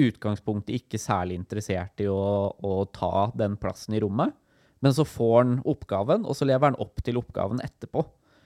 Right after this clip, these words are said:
Og det er en sånn, det er litt sånn bakvendt måte å tenke på, fordi det er ikke så vanlig at man tenker at det, eh, «Å, men du får jobben, og så ser vi på kvalifikasjonene etterpå.»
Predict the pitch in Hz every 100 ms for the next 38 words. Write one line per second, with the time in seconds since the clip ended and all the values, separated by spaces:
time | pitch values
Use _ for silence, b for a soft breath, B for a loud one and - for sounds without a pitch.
0 | b - 123 160 156 147 151 165 156 -
1 | 151 151 131 101 - 117 127 104 - -
2 | 110 110 110 110 113 - 123 151 120 -
3 | 180 - 127 127 117 - - 135 156 160
4 | 147 110 95 101 107 123 113 - 113 117
5 | 123 95 98 95 107 113 B B B B
6 | - 117 110 107 110 110 - 156 143 139
7 | 135 117 101 113 143 - 120 113 107 110
8 | 98 101 - 98 101 110 107 98 104 -
9 | - -